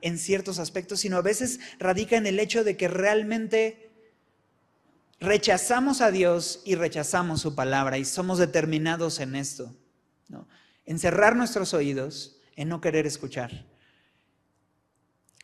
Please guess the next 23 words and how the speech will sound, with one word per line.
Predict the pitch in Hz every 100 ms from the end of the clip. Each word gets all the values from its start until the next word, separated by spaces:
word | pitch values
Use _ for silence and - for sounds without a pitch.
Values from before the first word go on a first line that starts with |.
| _
que | - 135
regresa | 135 135 135 139 143 143 143 -
al | 131
mismo | 131 131 123
aspecto, | - 120 - 107
incredulidad, | 139 135 120 113 113 107 107 - - _ _
¿no? | - 135
Y |
están | 143 208
ligados, | 233 233 214 160
incredulidad, | 170 170 156 151 151 160 180 190 - - -
ignorancia, | 139 139 127 131 139 147 143
ignorancia, | 127 127 127 131 131 131
incredulidad. | 127 123 117 117 120 120 117 - - - - - - _ _ _ _ _
Pero | 196 214
hay | 254
un |
tercer | 254 196 - 214
aspecto | 214 196 - 190 -
y | 185
un | 175
tercer | 170 156 156
elemento, | 160 139 135 135 127 110